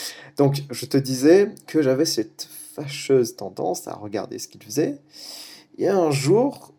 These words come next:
euh, je me suis rendu compte qu'il fallait arrêter de se plaindre. Bon, je suis déjà quelqu'un qui se plaint jamais, mais je me plaignais dans ma tête. C'est-à-dire que je me disais, « Waouh,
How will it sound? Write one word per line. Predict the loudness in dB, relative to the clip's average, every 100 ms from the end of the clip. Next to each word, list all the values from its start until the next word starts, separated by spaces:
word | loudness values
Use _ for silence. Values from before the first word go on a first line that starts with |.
| -12
euh, | -8 -8 -8
je | -8
me | -6
suis | -4 -4
rendu | -2 -2 -6
compte | -10 -10 -10 -12
qu'il | -16 -6
fallait | -2 -2 -2
arrêter | -2 -2 -4 -4 -6 -6 -8 _ _ _ _ -8
de |
se | -6 -6
plaindre. | -4 -2 -2 -4 _ _ -20
Bon, | -18
je | -16 -14
suis | -10 -4
déjà | -2 0 -2
quelqu'un | -4 -8 -8 -8
qui | -6
se | -8 -8
plaint | -2 2 2 0 -6
jamais, | -6 0 0 0 -2 -8 _ _ -20 -20 -20 _
mais | 6 6
je | 8
me | 4 4
plaignais | 4 4 4
dans | 6
ma | 4
tête. | 2 -4
C'est-à-dire | -4 -2 -2
que | -2
je | -6
me | -6
disais, « | -6 -4 2 4 4 0 -2
Waouh, | -2 -2